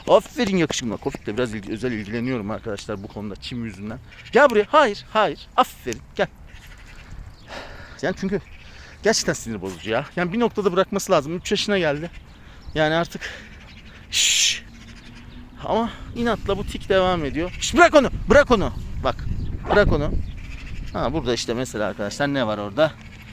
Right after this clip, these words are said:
Ekmek var, bir şey var. Kadife de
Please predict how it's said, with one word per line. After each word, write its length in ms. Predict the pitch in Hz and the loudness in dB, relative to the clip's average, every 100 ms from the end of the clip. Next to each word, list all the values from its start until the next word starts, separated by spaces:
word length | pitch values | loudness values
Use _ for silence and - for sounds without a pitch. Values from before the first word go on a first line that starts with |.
| - - - - | -18 -18 -18 -4
Ekmek 480 | 185 165 151 123 - | -2 0 0 -2 0
var, 180 | 120 135 | 0 0
bir 60 | |
şey 260 | 139 165 139 | 0 2 2
var. 140 | 104 - - - - - - - | 0 -6 -10 -10 -8 -8 -8 0
Kadife 360 | 156 156 165 175 | 4 4 4 2
de 160 | 160 | 2